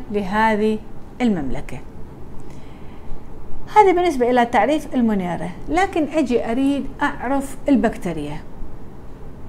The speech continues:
مثال على المونيرا،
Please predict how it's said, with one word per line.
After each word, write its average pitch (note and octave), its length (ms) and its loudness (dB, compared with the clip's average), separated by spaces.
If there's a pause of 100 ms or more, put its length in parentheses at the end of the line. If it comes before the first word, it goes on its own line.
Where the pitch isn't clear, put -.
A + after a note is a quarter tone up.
(1160)
مثال A#3+ 440 4
على A3+ 240 2
المونيرا، E3+ 600 0